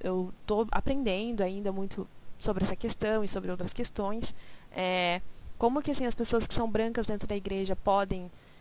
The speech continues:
é, elas podem falar a respeito disso? É uma dúvida que várias pessoas têm.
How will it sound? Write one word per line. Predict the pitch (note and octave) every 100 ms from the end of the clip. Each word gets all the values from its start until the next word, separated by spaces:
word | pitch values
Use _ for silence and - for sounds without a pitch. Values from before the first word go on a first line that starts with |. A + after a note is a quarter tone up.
| -
é, | F3 E3+
elas | G3 G3+
podem | - C4+ D4 A#3+
falar | A3+ G3
a |
respeito | F#3 F#3+ G3 F#3+ F#3
disso? | - C#4+ D4+ C4 - A#3 G#3+
É | G3+
uma | G3
dúvida | G3+ G#3+ A3
que | - A3
várias | G3 A3 B3+
pessoas | - A#3 A#3+ A3
têm. | - G#3 F#3+